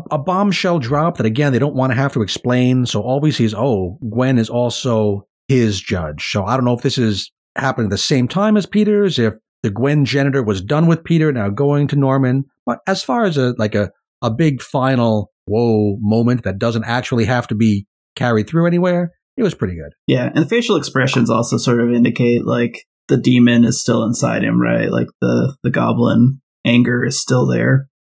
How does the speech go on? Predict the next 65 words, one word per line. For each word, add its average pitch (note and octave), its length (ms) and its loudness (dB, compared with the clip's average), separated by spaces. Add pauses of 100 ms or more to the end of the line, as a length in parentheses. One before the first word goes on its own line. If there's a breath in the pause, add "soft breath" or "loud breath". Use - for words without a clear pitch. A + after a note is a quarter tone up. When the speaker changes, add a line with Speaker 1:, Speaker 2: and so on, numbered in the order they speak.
Speaker 2:
And B2 100 2
then B2+ 80 2
he C3 80 4
sort C3 200 0
of, A#2 60 0
like, B2 140 -2
composes A#2+ 520 0
himself A#2+ 420 0
again. B2 420 2
Speaker 1:
He's D3+ 160 2
still G3+ 200 -2
not D3+ 280 0 (260)
perfectly B2 380 0
in A2 60 2
control G2 280 -2
of E2+ 80 -8
himself. F2 300 -6
That's A#2+ 180 -2
a A#2 40 -2
good G#2 160 -2
point. D#2 280 -18
So, A#3 160 -2
yeah, E3 220 0
that's E3+ 280 -2 (100)
important G#2 320 -2
to F#2+ 80 -8
know. E2+ 340 -6 (200)
So C4 200 -2
that G#3 200 -4
was D#3+ 480 0
Amazing C#3+ 340 2
Spider-Man B2 360 0
number G#2+ 180 2
ten. D3+ 380 0
The A#2+ 220 -4
art D#3+ 320 -2 (200)
was G#2+ 140 -4
definitely C#3 480 -2
a A#2 60 0
highlight. B2 640 -2 (260)
You A#3 100 0
know, F#3 60 0
once F#3+ 240 0
you F3 60 2
got B2+ 240 -2
used G2+ 220 0
to G#2+ 40 -4
it, G#2 60 2
it C3 40 2
looked F3 200 -2
different. A#3 400 0
So D3+ 100 0
I C#3+ 60 2
can C3 160 0
see F3+ 180 2
some E3 240 0
people D#3+ 240 2
who B2+ 140 2
just A#2+ 200 0
say, A#2 160 2
"That's B2 260 0
not C3+ 180 0
my B2 240 0
Peter A#2+ 240 0
Parker. A2+ 560 -2